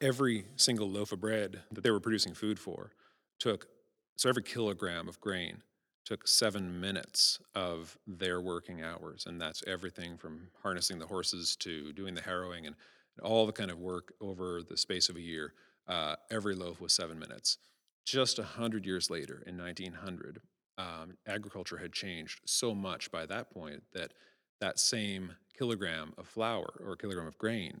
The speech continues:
only took, uh, twenty-five seconds. So this ninety-five percent reduction in the time, eighteen-fold increase in the labor productivity. So that's how kind of dramatically it changed even then. Now, the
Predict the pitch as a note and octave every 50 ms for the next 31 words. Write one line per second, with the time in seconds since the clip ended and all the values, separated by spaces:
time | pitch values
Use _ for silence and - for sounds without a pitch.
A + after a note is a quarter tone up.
0 | _ - A2+ A2+ A#2 A2 G2 F2 - - G2 E2+ E2 - - _ _ _ _ _
1 | _ - F2 E2 - - A2+ G#2+ F2+ - D#2 D2 - - - D#2+ - - C#2 C2+
2 | - - - - - G2+ F2+ - - - - _ - G#2+ G2+ G#2 A2 A2 G#2+ -
3 | - G2+ F#2+ F#2+ - - - - F#2 - D2+ E2+ D#2+ D#2 G#2 G2+ - - - -
4 | F2+ F2 E2 D2+ D2 - - - - F#2+ F#2 F#2+ A2+ C3 D3+ D#3+ E3+ E3 _ _
5 | _ _ _ _ - - - - G#2+ G2+ F#2+ - - G2+ F#2 F2+ E2+ D#2+ - _
6 | _ _ _ _ _ _ _ _ _ _ _ - A#2+ A2+ G#2+ G2 F2+ F2+ F2 -
7 | - - _ _ _ _ _ - A2+ A2 G#2 - G2 F2+ E2+ E2 - - G2 F#2
8 | F2 E2+ F2 F2+ E2 E2+ - F#2+ F2+ - - - F#2+ E2 E2 - - - - _
9 | _ _ _ _ _ _ _ _ - - G#2 F#2+ G2 G#2 G#2 G#2 - - - -
10 | - - - G#2+ G2+ G2+ G2+ F#2 - - F2+ F2 E2 D#2+ - F#2+ F2+ F2+ F2 F2+
11 | F#2+ G2 - - F2+ E2+ E2 - G2 F2+ F2 - - A2 G#2 F#2 F2+ E2+ E2 D#2
12 | G2+ A2+ A#2 F#2+ D2+ - - - - - - - - _ _ - A2+ G#2+ G#2 G2
13 | G2 G2 F2+ F2+ F2 F2 -